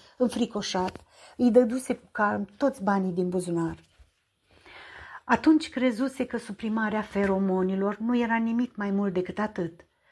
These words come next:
până când Hu Chen folosise ușor tehnica de paralizare a corpului,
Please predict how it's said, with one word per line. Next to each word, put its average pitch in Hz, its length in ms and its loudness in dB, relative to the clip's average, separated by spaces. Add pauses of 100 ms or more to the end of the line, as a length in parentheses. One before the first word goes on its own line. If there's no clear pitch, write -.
(220)
până 196 220 -2
când 190 220 -2
Hu 247 200 -4 (260)
Chen 208 240 -2
folosise 196 560 -4
ușor 190 540 0 (460)
tehnica 202 480 0
de 185 100 -2
paralizare 196 840 0
a 196 100 0
corpului, 180 760 -4